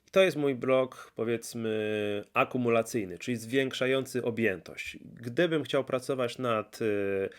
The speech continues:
jakim-, jakąś wytrzymałością, nad bieganiem do, powiedzmy, dziesięciu kilometrów, półmaratonu,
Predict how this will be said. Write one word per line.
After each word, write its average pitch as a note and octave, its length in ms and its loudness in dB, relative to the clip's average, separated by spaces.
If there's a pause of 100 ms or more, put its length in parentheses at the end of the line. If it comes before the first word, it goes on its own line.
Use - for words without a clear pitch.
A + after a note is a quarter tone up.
(260)
jakim-, A2 680 -2
jakąś A2+ 340 -4
wytrzymałością, B2 720 0
nad G#2+ 400 -8
bieganiem C3+ 640 0
do, B2+ 120 0
powiedzmy, B2+ 680 -2 (540)
dziesięciu C3 380 -2
kilometrów, B2+ 560 -2
półmaratonu, B2 800 0